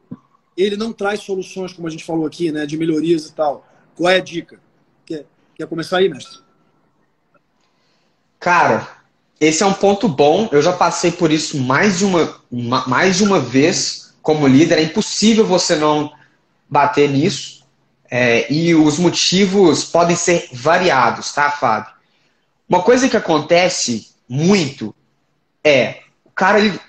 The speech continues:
Speaker 2: às vezes, o me-, é seu melhor vendedor, mas ele não é aquele cara team player, não é o cara que tá contribuindo.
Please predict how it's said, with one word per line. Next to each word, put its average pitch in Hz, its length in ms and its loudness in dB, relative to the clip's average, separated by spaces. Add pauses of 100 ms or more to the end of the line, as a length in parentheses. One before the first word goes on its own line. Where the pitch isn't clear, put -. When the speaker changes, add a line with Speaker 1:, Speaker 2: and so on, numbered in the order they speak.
Speaker 2:
às 156 200 0
vezes, 202 180 2
o 226 40 4
me-, 202 180 2
é 165 100 0
seu 202 180 -2
melhor 196 360 2
vendedor, 180 680 2
mas 160 200 -2
ele 170 120 2
não 185 120 2
é 226 60 2
aquele 226 200 -2
cara 180 260 0
team 170 220 -8
player, 156 280 2
não 170 100 0
é 190 40 2
o 190 40 -2
cara 175 220 -2
que - 60 -14
tá 170 80 -4
contribuindo. 156 880 -6